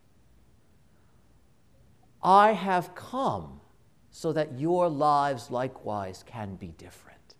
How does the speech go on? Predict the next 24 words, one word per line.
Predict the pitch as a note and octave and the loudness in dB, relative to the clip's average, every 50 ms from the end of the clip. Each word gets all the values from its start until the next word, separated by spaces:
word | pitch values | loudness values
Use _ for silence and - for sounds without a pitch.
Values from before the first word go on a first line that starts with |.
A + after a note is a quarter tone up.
| _ _ _ _ _ _ - _ _ - - - - _ _ _ - | _ _ _ _ _ _ -20 _ _ -20 -20 -20 -20 _ _ _ -4
And | E3 F3 F3+ F3+ E3+ | 0 0 2 4 2
it | F3+ F3+ F#3+ | 2 2 4
is | G3+ G3 E3+ D3 C3+ | 4 4 4 2 0
this | E3+ F#3+ - - C3 | 0 0 0 -2 -6
difference | A#2 G#2+ - - C4+ D#4 C4+ - - - - A2+ G2+ E2 - - - - | -10 -8 -4 0 0 0 0 -2 -10 -10 -8 -8 -8 -8 -12 -16 -16 -12
about | D3 C3+ A#2 D#3+ D#3 D#3 D3 - | -10 -2 2 2 4 4 2 0
how | - - - - F#3+ F#3+ G#3 G#3+ G#3+ A3 A3 | -6 -14 -8 -2 0 2 4 6 6 6 4
one | G#3+ G3 E3+ C#3+ C3 D#3 F3+ F#3+ F#3 F#3 F3+ F3+ E3+ C#3 A#2+ B2+ C#3+ | 2 0 -2 -4 0 2 4 4 4 2 2 -2 -4 -4 -4 0 4
lives | F3+ G3 E3+ C3 A#2 G#2+ G#2 G#2 - - - | 4 6 6 4 2 -2 -6 -10 -12 -8 -2
after | D#3 D3 D3+ D#3 D#3 - - D#3+ C#3 | 0 0 0 0 -2 -4 -6 -6 -6
he | - - - E3+ D#3+ D#3+ E3 E3 E3+ | -6 -8 -8 -6 -4 -4 -4 -4 -4
or | E3 D3 C#3 C3+ C3 C3 | -4 -2 -2 -2 -2 -2
she | - - - - - F#3 G#3 G#3+ D#3+ A#2+ G2+ D#2+ D2 D#2+ - - - - _ _ _ - _ _ _ - _ _ _ - _ _ _ _ _ _ _ - | -6 -12 -12 -12 -10 -8 -6 -4 -4 -4 -6 -8 -12 -18 -20 -20 -20 -20 _ _ _ -20 _ _ _ -20 _ _ _ -20 _ _ _ _ _ _ _ -8
has | - C3+ B2+ - | -6 -6 -6 -6
committed | - - B2+ C3 D3 D#3+ C3+ C#3 - - | -6 -8 -4 0 0 0 0 -2 -6 -6
to | - A#2 | -10 -8
me | A2+ C#3 G3 F3 G#2 D#2 D2 - - - - - - _ _ _ _ _ _ _ _ _ _ _ _ _ _ _ _ - _ - _ _ _ _ _ _ _ _ _ _ _ _ _ _ - | -6 -4 -4 -4 -6 -8 -14 -20 -20 -20 -20 -20 -20 _ _ _ _ _ _ _ _ _ _ _ _ _ _ _ _ -20 _ -20 _ _ _ _ _ _ _ _ _ _ _ _ _ _ -10
that | - B2+ - | -10 -8 -6
makes | C3 C3 B2+ B2+ - A#2 | -4 -4 -4 -4 -6 -10
a | G#2 | -8
difference | G2+ A#2 G#2+ - - G#2+ G2 - | -6 -8 -8 -6 -8 -12 -10 -10
in | F#2 D#2+ | -12 -14
the | D#2+ | -14
world. | D#2+ E2+ E2+ - - - - - - | -14 -16 -18 -18 -18 -20 -20 -20 -20